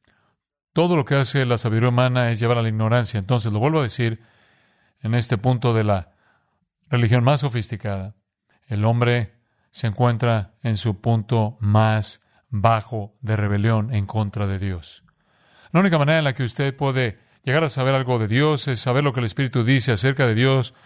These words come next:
El Espíritu es el único que conoce los pensamientos de Dios y Él lo ha revelado en las páginas de las Sagradas Escrituras. Fuera de eso, todo es necedad. Nada lo libra usted de la ira de Dios y usted es parte de los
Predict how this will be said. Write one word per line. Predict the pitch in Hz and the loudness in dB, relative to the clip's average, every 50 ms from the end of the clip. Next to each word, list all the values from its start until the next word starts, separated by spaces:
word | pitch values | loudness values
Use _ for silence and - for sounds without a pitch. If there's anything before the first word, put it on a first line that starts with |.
| - _ _ | -20 _ _
El | - 120 117 113 | -2 0 0 0
Espíritu | 113 107 - - 139 139 139 135 131 139 | 0 0 0 2 2 4 2 2 2 0
es | 135 113 - | 0 2 2
el | 131 127 | 2 2
único | 156 160 139 131 113 | 2 2 2 0 0
que | - 120 | 0 0
conoce | 113 113 117 120 131 131 - 139 123 | 2 2 4 4 2 2 2 0 0
los | 113 101 | 0 0
pensamientos | - 123 107 98 117 120 131 127 - 120 | 0 0 0 2 2 2 2 2 2 2
de | 113 113 | 2 4
Dios | 104 123 143 151 143 - - - - - - - - _ | 4 4 4 4 2 -2 -6 -20 -20 -20 -20 -20 -16 _
y | 127 113 113 127 135 | -6 -2 0 2 2
Él | 135 139 139 143 147 165 - _ _ _ _ _ _ _ | 2 2 2 0 -2 -4 -6 _ _ _ _ _ _ _
lo | - 120 131 | 0 0 2
ha | 131 | 2
revelado | 131 120 117 127 135 | 2 2 4 4 2
en | 131 | 2
las | 117 107 - | 0 0 0
páginas | 143 127 127 131 123 113 110 | 0 0 0 0 0 0 0
de | 120 113 | 0 0
las | 113 104 - | 0 0 0
Sagradas | - 110 110 131 127 110 - | 0 2 2 2 2 0 -2
Escrituras. | 110 - - 110 - 139 139 135 131 120 | -4 -4 -4 -4 -2 0 2 2 2 0
Fuera | - 127 120 117 | 0 0 0 2
de | 113 131 | 2 0
eso, | 120 - 123 | 0 -2 -4
todo | - 127 120 | -2 0 0
es | 120 113 | 0 0
necedad. | 110 101 - - 98 104 113 127 127 127 - _ _ _ _ _ _ _ _ _ _ _ _ _ _ _ _ _ _ _ _ _ _ - | -2 -2 -2 0 2 4 4 4 4 0 -4 _ _ _ _ _ _ _ _ _ _ _ _ _ _ _ _ _ _ _ _ _ _ -2
Nada | 123 131 143 151 151 143 135 131 131 - _ - | 0 2 2 2 2 2 0 -2 -4 -8 _ -6
lo | 120 117 | -4 -2
libra | 123 139 131 131 | -2 0 -2 -2
usted | 120 - - 139 | -4 -2 -2 -2
de | 127 123 | 0 0
la | 113 110 | 2 0
ira | 117 117 113 | 2 0 0
de | 104 101 | 0 0
Dios | 95 113 127 135 135 131 - - _ _ _ _ _ _ _ | 2 2 2 2 2 0 -2 -8 _ _ _ _ _ _ _
y | - 123 | -6 -4
usted | 107 - - 131 123 120 | -4 -2 0 0 2 2
es | 117 - - | 0 -2 0
parte | - 131 123 120 113 - 120 | 0 0 0 0 -2 -4 -4
de | 107 107 | -4 -2
los | 104 107 107 104 95 - - - - _ | -2 -2 -4 -4 -6 -8 -12 -16 -18 _